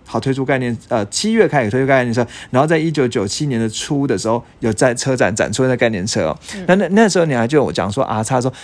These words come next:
Speaker 1: 两个差不多不相上下，我说不知道谁抄谁。
Speaker 2: 对。
Speaker 1: 你还记得这件事吗？
Speaker 2: 还记得。
Speaker 1: 好，那我们R X那集一样放节目描述来了。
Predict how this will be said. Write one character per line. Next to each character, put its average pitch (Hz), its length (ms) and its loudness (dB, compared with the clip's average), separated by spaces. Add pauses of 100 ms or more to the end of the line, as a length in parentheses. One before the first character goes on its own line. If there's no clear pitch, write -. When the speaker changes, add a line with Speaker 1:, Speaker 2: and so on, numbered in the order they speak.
(140)
Speaker 1:
两 110 140 0
个 113 60 -2
差 135 160 -4
不 139 80 -4
多 135 100 2
不 143 120 -2
相 127 200 0
上 135 140 2
下， 127 100 2
我 101 80 2
说 135 120 0
不 147 100 -2
知 139 80 2
道 131 80 4
谁 95 220 -2
抄 107 200 2
谁。 - 320 -4 (140)
Speaker 2:
对。 202 220 -6
Speaker 1:
你 147 80 2
还 147 40 6
记 170 120 4
得 170 40 4
这 151 100 2
件 147 120 4
事 135 160 -4
吗？ 107 180 -2
Speaker 2:
还 180 80 -14
记 202 180 -14
得。 185 140 -12
Speaker 1:
好， 135 140 0
那 170 220 2
我 127 80 -6
们 139 140 2
R 143 140 2
X 165 140 2
那 165 100 2
集 131 120 -2
一 - 20 2
样 131 140 2
放 135 120 4
节 - 120 -4
目 127 100 -6
描 101 160 0
述 117 160 -2
来 76 140 4
了。 82 120 0